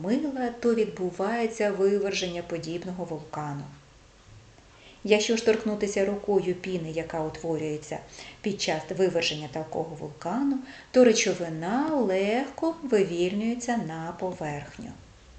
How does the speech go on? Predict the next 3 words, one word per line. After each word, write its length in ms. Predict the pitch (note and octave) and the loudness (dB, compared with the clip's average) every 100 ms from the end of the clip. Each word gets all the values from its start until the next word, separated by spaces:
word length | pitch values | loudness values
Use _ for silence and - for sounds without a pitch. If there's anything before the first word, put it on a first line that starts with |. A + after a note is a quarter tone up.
| - - - - - - - - - - - - - - - - - - - - - - - - - - - | -20 -20 -20 -20 -20 -20 -20 -20 -20 -20 -20 -20 -20 -20 -20 -20 -20 -20 -20 -20 -20 -20 -20 -20 -20 -18 2
І 120 | G4+ | 6
певна 380 | G4+ A#3+ B3 A3 | 6 6 2 0
підказка. 560 | G#3 F#3+ - D3 - | -4 -6 -6 -8 -8